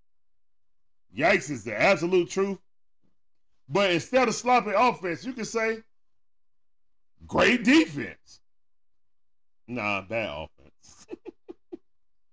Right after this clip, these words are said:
Throwing a half-court shot over the backboard. And that's the end of halftime, guys. Duke twenty-seven, North Carolina State twenty-one.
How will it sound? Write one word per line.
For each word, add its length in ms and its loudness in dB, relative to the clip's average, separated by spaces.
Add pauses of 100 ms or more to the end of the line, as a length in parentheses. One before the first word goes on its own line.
(380)
Throwing 240 -2
a 100 -4
half-court 520 -6
shot 520 -2 (160)
over 220 -2
the 80 -2
backboard. 560 -4 (320)
And 100 -12
that's 180 -4
the 280 -6
end 140 -6
of 100 -4
halftime, 580 0
guys. 540 -2 (880)
Duke 320 0
twenty-seven, 880 -2
North 300 -2
Carolina 380 0
State 400 -4
twenty-one. 760 -2